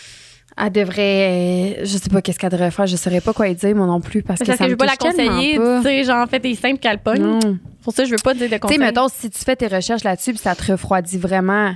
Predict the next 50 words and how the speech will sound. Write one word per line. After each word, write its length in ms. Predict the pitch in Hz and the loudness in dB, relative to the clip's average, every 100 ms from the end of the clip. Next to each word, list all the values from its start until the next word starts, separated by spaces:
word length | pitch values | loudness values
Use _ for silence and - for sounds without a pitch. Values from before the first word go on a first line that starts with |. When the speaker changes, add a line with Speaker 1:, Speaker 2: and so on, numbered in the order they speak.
| 196 | -6
Speaker 1:
écoute-toi, 540 | 185 - - 208 214 240 | -4 -4 0 0 2 2
là. 200 | 214 220 - | 0 -2 -4
Speaker 2:
Puis 100 | - | -6
fais-le 240 | 220 208 | -2 -2
pas. 160 | 202 - - - _ 208 | -4 -12 -12 -20 _ -2
Speaker 1:
Ouais. 260 | 214 208 - - _ - | 0 0 -4 -16 _ -2
Speaker 2:
Moi, 100 | 294 | -2
c'est 60 | 294 | 0
parce 140 | 233 | -4
que, 100 | 220 - - | -4 -6 -8
je, 80 | 240 - | -16 -14
on 120 | 214 | -12
dirait 140 | 214 226 | -10 -12
que 60 | |
je 120 | - - - _ _ _ _ - | -14 -16 -20 _ _ _ _ -10
Speaker 1:
Ou 60 | |
si, 180 | - 269 | -2 0
au 60 | 262 | 2
contraire, 420 | 185 170 208 233 | 0 0 0 0
t'entends 280 | 208 175 185 | -2 -2 -4
tout 120 | 190 | -4
ça, 240 | - 214 233 - - - | -2 -2 -2 -10 -18 -16
parce 160 | - 190 | -6 -2
qu'il 120 | 196 | 0
y 60 | 180 | 2
en 100 | 175 | 2
a 80 | 269 | 0
pour 160 | - - | -2 -6
qui 200 | 226 220 | -4 -2
c'est 180 | 202 - | -2 -2
anxiogène 440 | 175 175 175 202 | -2 0 0 2
de 80 | 196 | 2
lire 300 | 175 180 185 | 2 2 0
des, 440 | 175 165 165 165 | 2 2 2 2
des 120 | 165 175 | 0 2
trucs 180 | 208 | 2
Speaker 2:
Ouais. 60 | 202 | 2
Speaker 1:
comme 120 | 185 | 0
ça, 140 | 175 190 | 0 0
puis 140 | 180 | 0
des 60 | 170 | 0
expériences, 420 | 170 170 180 180 | 0 0 0 -2
puis 140 | - - | -6 -12
ça, 460 | - - - 208 196 - | -10 -4 0 0 0 -2
au, 240 | 190 - _ _ | -4 -4 _ _
tu 60 | - | -2
sais, 180 | 202 185 - - - - - _ _ _ _ _ _ | -2 -2 -10 -20 -20 -20 -20 _ _ _ _ _ _
si, 240 | - - 269 | -6 0 2
au 80 | 220 | 2
contraire 520 | 214 190 214 233 | 0 0 -2 -2